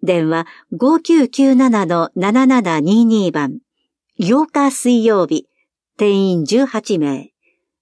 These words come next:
石神井保健相談所。電話、三九九六の零六三四番。八日水曜日。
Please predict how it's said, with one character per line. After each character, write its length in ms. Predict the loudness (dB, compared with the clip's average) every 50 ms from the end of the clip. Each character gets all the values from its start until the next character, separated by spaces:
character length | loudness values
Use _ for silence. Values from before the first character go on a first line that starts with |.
| _ -14
石 220 | -8 -6 -6 -4
神 360 | 0 0 0 0 2 2 2 2
井 60 | 2
保 160 | 0 -2 -4
健 260 | -2 -2 0 0 0
相 280 | -2 -2 -2 0 0 -2
談 260 | 0 0 0 0 0
所。 180 | -2 -4 -6 -6 _ _ _ _ _ _ -6
電 260 | -2 -2 0 0 0
話、 200 | -2 -2 -4 -6 _ _ _ _
三 320 | -8 -2 0 2 2 2
九 260 | 2 2 2 2 0 0
九 280 | 0 0 2 2 2
六 260 | 2 0 0 -2 -2
の 240 | 0 0 -2 -2 -4 -4
零 260 | -2 0 0 0 0
六 280 | 0 -2 0 0 -2 -2
三 300 | -2 -2 -2 0 0 0
四 240 | 0 0 -2 -2 -4
番。 260 | -4 -4 -4 -6 -8 -10 _ _ _ _ _ _ _ -6
八 240 | -2 0 0 0 0
日 180 | -2 -2 -4
水 320 | -4 -2 -2 -2 -2 0 0
曜 220 | 0 0 0 0
日。 200 | -2 -2 -4 -4